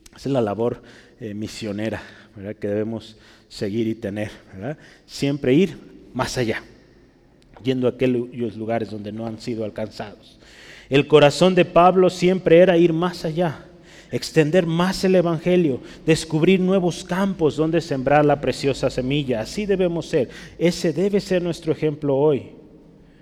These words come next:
Con respecto a esta actitud, Jesús nos dice, "¿No decís vosotros, aún faltan cuatro meses para que llegue la siega?"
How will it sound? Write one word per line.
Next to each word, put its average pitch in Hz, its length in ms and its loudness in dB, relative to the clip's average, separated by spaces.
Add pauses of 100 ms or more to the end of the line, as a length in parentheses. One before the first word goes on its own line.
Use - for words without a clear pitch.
(540)
Con 127 180 -4
respecto 175 580 2
a - 20 8
esta 170 220 2
actitud, 180 580 4
Jesús 175 480 -2
nos 147 260 -4
dice, 139 400 -4 (480)
"¿No 151 220 -4
decís 180 400 -2
vosotros, 180 680 0
aún 175 300 0
faltan 185 420 0
cuatro 180 380 -4
meses 175 420 -4
para 156 220 -4
que 156 160 -6
llegue 170 240 0
la 175 140 0
siega?" 190 420 -6